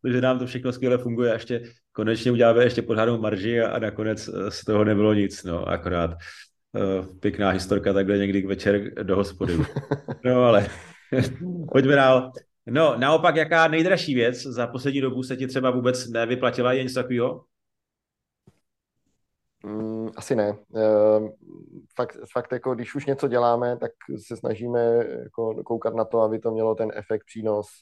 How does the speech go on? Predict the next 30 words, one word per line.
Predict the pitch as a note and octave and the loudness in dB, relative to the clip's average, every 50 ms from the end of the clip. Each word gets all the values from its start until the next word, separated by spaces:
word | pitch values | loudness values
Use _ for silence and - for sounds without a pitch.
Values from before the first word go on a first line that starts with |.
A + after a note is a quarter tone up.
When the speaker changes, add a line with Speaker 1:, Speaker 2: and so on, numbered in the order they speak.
| - - | -12 -10
Speaker 2:
aby | G2 G#2 G#2 | -6 -6 -6
ty | - A#2 | -6 -6
peníze | - A2 A2 A2 G#2 A2 G#2+ | -6 -6 -6 -4 -4 -4 -2
byly | A2 A2 A2 G#2+ | 0 0 -2 0
dobře | G2 G#2+ G2+ F2+ A2+ A2+ | -2 -4 -4 -2 -2 -2
vynaložený. | G#2+ G#2+ G#2+ G#2+ G#2 G#2+ G2+ G#2 G#2+ G#2 G#2 G#2 G2 - _ _ _ _ _ _ _ _ _ _ _ _ _ _ | 0 0 0 0 0 0 0 -2 -4 -4 -6 -6 -10 -12 _ _ _ _ _ _ _ _ _ _ _ _ _ _
Takže | - G#2 G2 F#2+ G2+ A2 | -10 -8 -8 -4 -2 0
jako, | A2 G#2+ G#2+ G#2 - A#2 A#2 A2+ A2 A2 G#2+ G#2 A2 A2+ A2+ - - _ _ _ _ _ F2 F2 _ F2 F2 _ _ | 2 2 2 0 0 0 0 2 2 0 -2 -6 -12 _ -20 -20 -20 _ _ _ _ _ -20 _ _ -20 -20 _ _
asi | - - - - A#2 | -20 -18 -12 -8 -8
ne, | G#2 G2 G2 F#2+ G#2 - _ _ _ | -6 -6 -8 -8 -12 -16 _ _ _
asi | - - - A2 | -20 -16 -14 -14
úplně, | G2+ - - G#2+ G#2+ G#2 G2+ G#2+ A2 A2+ _ _ G#2 G2+ _ _ _ | -12 -10 -8 -8 -8 -8 -8 -10 -14 -20 _ _ -20 -20 _ _ _
asi | _ - G2+ G2 | _ -16 -14 -12
ne. | F2+ F2 F#2 - _ _ _ _ _ _ _ _ _ _ _ - | -12 -12 -14 -18 _ _ _ _ _ _ _ _ _ _ _ -20
Naštěstí. | G#2 F#2+ - G#2+ F#2 - - - - B2 - - _ _ _ _ _ _ | -18 -14 -10 -10 -10 -10 -10 -14 -14 -14 -14 -18 _ _ _ _ _ _
Speaker 1:
V | _ - | _ -4
čem | - B2+ C3 | 0 0 4
se | - D#3 | 4 4
odlišujete | C#3+ D3+ D3 D#3+ D#3 D#3+ D3 - C#3+ A#2+ | 6 6 6 6 6 4 4 4 6 4
oproti | A#2 - B2 A#2+ A#2+ C3 B2 | 4 4 2 2 2 2 2
ostatním | A2+ - - B2 B2+ B2 A2 | 0 2 0 0 0 0 -2
e-shopům? | A2 - - B2 - G2+ F#2 E2+ | -2 -2 -2 -2 -2 -4 -6 -4
Proč | G#2 G2+ F#2+ | -4 -4 -2
by | G#2 A2+ | -2 -2
si | A#2 B2+ A#2 | 0 2 2
u | G#2+ | 4
vás | A2+ A#2 A#2+ A#2 - - | 6 6 6 4 2 -2
měl | A#2+ A#2+ A#2+ A2 | -2 -2 0 2
zákazník | A#2+ A#2 A2+ - A#2+ A2 B2 B2 A#2+ B2 - - | 2 2 2 2 0 -2 -2 -4 -4 -6 -6 -4
nakoupit? | A2+ A2+ A2+ - D#3 C#3+ - F#2 D#2+ | -4 -2 2 2 2 2 2 -2 -4